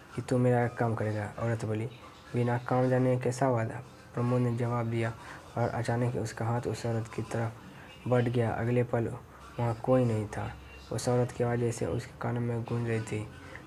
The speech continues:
"खजाना गड़ा है।" वो औरत कौन थी और चाहती क्या थी, यह वह पो-, प्रमोद को बेचैन कर रही थी। वह उठा और कमरे में चहल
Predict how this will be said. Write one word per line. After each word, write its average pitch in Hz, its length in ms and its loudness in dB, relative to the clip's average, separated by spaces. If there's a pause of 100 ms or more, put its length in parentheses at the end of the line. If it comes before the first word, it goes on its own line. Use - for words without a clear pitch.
(100)
"खजाना 120 420 4
गड़ा 110 240 0
है।" 104 140 -2 (600)
वो 123 200 6
औरत 123 220 4
कौन 127 300 4
थी 127 160 0
और 113 160 4
चाहती 117 420 2
क्या 123 220 2
थी, 131 320 -2 (640)
यह 123 300 4
वह 123 320 4
पो-, 123 340 2
प्रमोद 123 540 2
को 123 100 0
बेचैन 120 440 2
कर 120 160 0
रही 110 180 -2
थी। 117 260 -4 (520)
वह 123 180 8
उठा 123 160 4
और 127 100 6
कमरे 123 380 4
में 123 160 4
चहल 120 400 0